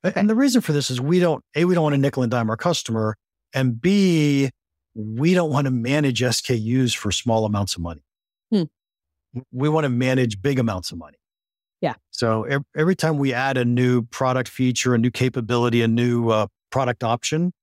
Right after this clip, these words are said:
Speaker 1: we're complicating the pricing, we're complicating the sale, we're complicating a lot of things. So it had better be worth it.
Speaker 2: Well, and let's talk about that. So it is, it does make it more complicated, right? And I know I, we can come up with a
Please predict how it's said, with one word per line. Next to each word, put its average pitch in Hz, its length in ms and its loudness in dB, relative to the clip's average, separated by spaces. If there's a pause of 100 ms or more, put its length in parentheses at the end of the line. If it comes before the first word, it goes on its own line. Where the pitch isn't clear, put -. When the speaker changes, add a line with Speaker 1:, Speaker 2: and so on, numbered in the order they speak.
(220)
Speaker 1:
we're 120 160 0
complicating 127 800 0
the 98 120 -4 (120)
pricing, 156 600 0
we're 110 120 -2
complicating 110 580 -2
the 92 80 -6
sale, 151 480 0
we're 98 140 -6
complicating 123 460 -2
a 98 60 -6
lot 131 260 0
of 107 100 -6
things. - 500 -18 (460)
So 127 180 0
it 120 60 2
had 107 160 -4
better 135 240 -2
be 110 160 -4
worth 92 340 -6
it. - 200 -20 (680)
Speaker 2:
Well, 277 140 2
and 277 80 2
let's 285 160 -2
talk 339 120 -6
about 208 220 -2
that. 135 240 -8
So 233 140 2
it 226 100 2
is, 370 180 0
it 214 140 -2
does 277 160 0
make 202 220 0
it 170 100 0
more 165 140 0
complicated, 147 600 -4
right? 175 180 2
And 214 140 2
I 208 120 2
know 208 200 2
I, 196 220 -2 (100)
we 190 140 -6
can 170 400 -6
come 202 220 0
up 185 180 0
with 170 240 -4 (380)
a 175 100 0